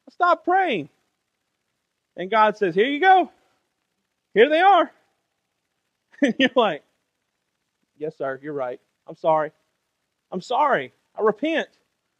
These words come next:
Because it's not that I lost faith in God, but, but I, I, I just assumed this, that, or the other.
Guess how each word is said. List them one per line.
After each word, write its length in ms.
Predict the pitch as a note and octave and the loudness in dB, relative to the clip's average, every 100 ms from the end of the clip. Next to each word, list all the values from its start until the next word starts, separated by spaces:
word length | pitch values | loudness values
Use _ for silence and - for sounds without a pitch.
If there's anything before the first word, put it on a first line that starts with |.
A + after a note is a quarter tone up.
| _ _ _ _ _ _ | _ _ _ _ _ _
Because 280 | F#3+ B3+ A#3+ A#3+ | -6 -2 -2 -4
it's 160 | - | -2
not 180 | C4+ D#4+ | 0 2
that 100 | C#4 | 4
I 40 | A#3 | 4
lost 360 | A3 G#3 - | 6 4 0
faith 280 | A#3+ A3 G3+ _ _ - | -4 -4 -6 _ _ -6
in 160 | G#3+ | -4
God, 340 | F#3+ A#3+ D#4 A3+ _ _ | 2 4 2 0 _ _
but, 220 | G#3 A3 | -4 -2
but 160 | A3 A3+ | -4 0
I, 140 | A3+ A#3+ - | 2 0 0
I, 120 | G#3+ A3 _ | 0 0 _
I 200 | G3+ G#3+ | 0 0
just 400 | F#3+ G#3+ - - _ _ _ _ _ _ | 0 0 0 -12 _ _ _ _ _ _
assumed 600 | D#3+ - E3+ F3 G#3+ A3+ _ _ _ _ _ _ _ _ _ _ _ _ _ _ _ | -12 -8 -6 -4 -6 -8 _ _ _ _ _ _ _ _ _ _ _ _ _ _ _
this, 200 | D3 E3 | -8 -6
that, 240 | - F#3 G#3 | -2 -2 -2
or 80 | A3 | -8
the 160 | A#3 | -8
other. 320 | B3+ D4 A3+ | -10 -10 -12